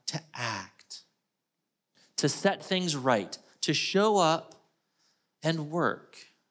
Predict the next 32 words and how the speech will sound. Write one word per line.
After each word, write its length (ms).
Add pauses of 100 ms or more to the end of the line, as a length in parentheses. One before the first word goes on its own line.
(1000)
whether 200
that 240
work 240
is 180
surprising 800
and 100
miraculous 960 (1160)
or 140
a 60
quiet 480
change 360
of 140
tides. 640 (2000)
What's 200
a 60
way 260
that 260
I, 380
what's 180
a 60
way 100
that 80
you 380
can 320
lean 260
forward 600
in 100
anticipation? 960 (420)
Well, 80
here's 300
one 260
way. 340